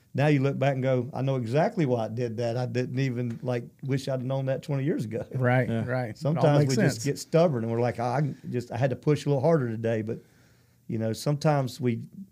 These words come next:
Speaker 1: might ought to think if we just took a thirty-second different approach, the whole attack would have been different,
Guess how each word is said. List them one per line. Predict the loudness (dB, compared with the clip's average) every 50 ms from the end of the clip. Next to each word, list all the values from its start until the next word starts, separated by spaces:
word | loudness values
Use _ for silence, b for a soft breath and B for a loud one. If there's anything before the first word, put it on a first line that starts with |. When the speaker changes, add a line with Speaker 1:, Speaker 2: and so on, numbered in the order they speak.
| _ _ -6
Speaker 1:
might | -2 0 0 2 0
ought | -2 -4
to | -6 -8
think | -6 -4 -4 -4 -4 -6
if | -6 -6
we | -6 -4
just | -4 -6 -6 -4
took | -6 -6 -4 -2
a | -4 -4 -4 -6 b b b b b b b b b b b b b b b b b
thirty-second | 2 4 4 4 2 2 4 4 4 4 4 -2 -4 -6 -8 -2 4
different | 6 6 6 4 0 -4
approach, | -2 2 4 4 6 6 4 2 -4 -14 -18 _ -4 -2
the | -2 0
whole | 2 2 4 4 4 2 0 -2 -6 -12 _ _ -10 -10
attack | -10 -6 0 2 2 2 2 0 -2
would | -8 -8
have | -6
been | -6 -8 -8 -6
different, | -8 -8 -10 -12 -16 -18